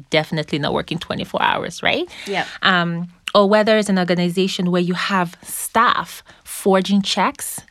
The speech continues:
Speaker 2: Mm-hmm.
Speaker 1: or diverting email money payments to their own account.
Speaker 2: Yeah.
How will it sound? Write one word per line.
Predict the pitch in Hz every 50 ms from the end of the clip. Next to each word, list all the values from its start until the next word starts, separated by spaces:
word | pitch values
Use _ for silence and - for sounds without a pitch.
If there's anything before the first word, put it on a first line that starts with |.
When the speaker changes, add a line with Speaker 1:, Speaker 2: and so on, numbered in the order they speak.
| - - - - -
Speaker 2:
Mm-hmm. | 208 196 - - - -
Speaker 1:
or | 180 175 175
diverting | 165 - 170 170 175 165 185 180 185 180 190 185 185 175 - 196
email | 196 190 185 180 180
money | 175 170 175 170 175 - _ _ _ - - -
payments | - 175 170 170 165 156 165 - - -
to | - - 180 175
their | 175 170 160 -
own | 180 196 208 190
account. | 156 - - - - - - - 196 196
Speaker 2:
Yeah. | 185 175 170 160 185